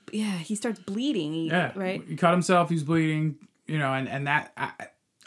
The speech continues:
Speaker 2: again, it, it sucks in a sense because this is one of those, like, this should have been,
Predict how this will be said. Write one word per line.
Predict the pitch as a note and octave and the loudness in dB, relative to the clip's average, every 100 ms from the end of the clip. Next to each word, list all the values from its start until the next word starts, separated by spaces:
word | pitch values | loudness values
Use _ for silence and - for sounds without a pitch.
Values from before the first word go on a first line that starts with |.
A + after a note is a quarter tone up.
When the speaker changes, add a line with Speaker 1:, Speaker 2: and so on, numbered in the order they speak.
| - | -4
Speaker 2:
again, | D#3 E3+ D3+ B2+ A#2+ | 0 2 0 -2 -2
it, | F3 F3 - | -4 -6 -4
it | E3+ - D#3+ | -6 -6 -10
sucks | - B3 A3 A3+ | -6 -2 -2 0
in | E3 | 2
a | D#3 | 2
sense | E3+ D3+ D3+ | 0 -2 -2
because | - C3+ C#3 B2 F#2+ - _ _ _ _ _ _ _ _ - | -6 -2 -2 -2 -4 -10 _ _ _ _ _ _ _ _ 4
this | F#3 F#3+ | 6 6
is | E3 | 2
one | D#3+ E3 | 4 4
of | |
those, | D#3 C#3+ C3+ | 2 0 -2
like, | G#2+ G#2+ - _ _ _ _ _ _ _ _ _ _ - _ _ _ _ _ _ | -4 -6 -10 _ _ _ _ _ _ _ _ _ _ -20 _ _ _ _ _ _
this | D3+ | -2
should | - - E3+ D3 | 0 0 2 2
have | E3 D#3 | 0 0
been, | E3+ E3 E3 D#3+ | 0 2 2 0